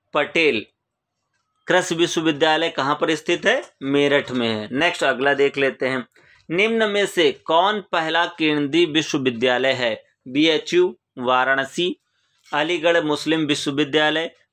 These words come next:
डॉक्टर भीमराव अम्बेडकर विश्वविद्यालय लखनऊ, इलाहाबाद विश्वविद्यालय।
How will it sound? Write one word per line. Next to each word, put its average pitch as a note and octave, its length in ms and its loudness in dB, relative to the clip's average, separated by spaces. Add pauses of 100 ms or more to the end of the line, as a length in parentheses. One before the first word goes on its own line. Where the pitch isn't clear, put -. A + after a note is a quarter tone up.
डॉक्टर C3+ 400 0
भीमराव D3 500 0
अम्बेडकर C3+ 500 -2
विश्वविद्यालय C#3 720 0
लखनऊ, C3 480 0 (340)
इलाहाबाद C#3+ 600 0
विश्वविद्यालय। A#2+ 840 -2